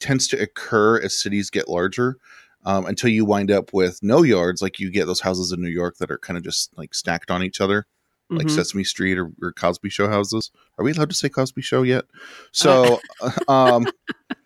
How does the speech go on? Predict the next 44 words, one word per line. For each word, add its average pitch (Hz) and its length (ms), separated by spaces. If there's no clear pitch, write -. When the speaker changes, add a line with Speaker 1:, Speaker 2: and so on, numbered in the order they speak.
Speaker 1:
but 151 100
you 160 60
get 185 60
what 170 40
I'm 170 60
saying? 151 260
So, 160 240
like, 147 420
I 170 60
still 202 220
have, 180 180
I 156 120
still 175 180
have 160 180
actual, 117 480
like, 90 260
privacy 90 440
though. 65 180
Like, 80 240
I, 87 220
I - 20
have 101 180
separation 90 640
between 82 300
my 82 120
house 82 240
and 80 120
another - 360
house. - 200
So, 85 380
no, 160 180
I 131 180
like 127 260
it - 80
though. 117 460
Um, 110 720
and 110 520
I 120 60
mean, 123 140
I've, 131 200
I've 120 140
rented 160 240
houses 104 300
before, 85 540